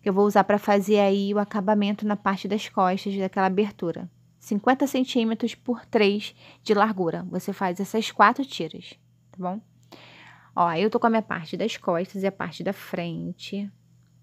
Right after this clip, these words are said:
Ó, costa, frente. Eu vou pegar aí a parte das costas,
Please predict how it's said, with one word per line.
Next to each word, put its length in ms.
Ó, 160
costa, 480
frente. 640
Eu 80
vou 80
pegar 380
aí 220
a 40
parte 380
das 220
costas, 920